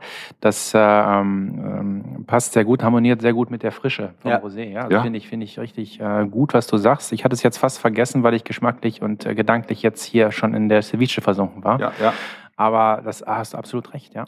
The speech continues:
Speaker 3: Ja, irgendwie schon.
Speaker 2: Gibt es bei euch Rosé auf der Karte? Das müsste ich jetzt einfach
Speaker 3: Ja.
Speaker 2: wahrscheinlich den Samuel oder den
Speaker 1: Hampton,
Speaker 2: Benjamin
Speaker 1: Hampton,
Speaker 2: fragen,
Speaker 1: Hampton
Speaker 2: aber
Speaker 1: Bay, ja.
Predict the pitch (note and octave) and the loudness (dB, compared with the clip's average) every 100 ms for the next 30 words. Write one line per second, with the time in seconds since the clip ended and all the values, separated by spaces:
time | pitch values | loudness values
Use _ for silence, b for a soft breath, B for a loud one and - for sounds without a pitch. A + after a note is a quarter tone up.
0 | - D3+ - _ G2+ B2 A#2+ A2+ F#2 - | -8 -10 -10 _ -2 -2 -2 -6 -10 -18
1 | - C#3 C3+ F3+ - C3+ D#3+ - D#3+ C3 | -2 0 2 0 2 2 0 -2 0 2
2 | F#3 A#3 _ - D3 E3+ F3+ F3+ A3 A#3+ | 0 -2 _ -10 -6 -2 0 2 2 0
3 | - B2 C3 D3 C#3 D3 C#3 B2+ C3 A2 | 2 2 4 2 4 4 6 6 6 4
4 | C#3 C3+ A2+ C3 E3 D#3+ D3 C3+ B2 C3 | 2 -2 0 0 2 2 2 0 0 0
5 | E3+ E3 C3+ C3+ E3 C#3 C3+ A#2+ A#2 A2 | 0 2 2 2 2 4 2 0 2 2
6 | G2+ A#2+ | 2 -2